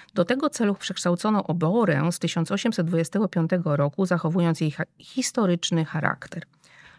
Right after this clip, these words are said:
Po wejściu zobaczą państwo po lewej stronie jedenaście paneli. Każdy z nich przypomina pierwszą stronę gazety z danego stulecia.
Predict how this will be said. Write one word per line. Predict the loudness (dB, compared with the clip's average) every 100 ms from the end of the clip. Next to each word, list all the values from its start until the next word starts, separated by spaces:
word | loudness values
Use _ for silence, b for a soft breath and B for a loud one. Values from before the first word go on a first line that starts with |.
| B
Po | 0
wejściu | 2 2 2 0
zobaczą | 0 2 0 0 2
państwo | 0 0 -2
po | 0 2
lewej | 2 0
stronie | -2 -2 0 2
jedenaście | 2 2 2 0 -2 -6
paneli. | 0 2 2 2 -4 _ B B B B B
Każdy | 0 2 4 2 2
z |
nich | 2 0 -2
przypomina | -8 -4 0 2 0 -2
pierwszą | -2 -2 0 -2
stronę | -2 0 2 2
gazety | 2 2 0
z | 0
danego | 2 0 0
stulecia. | -2 2 2 2 -4 -10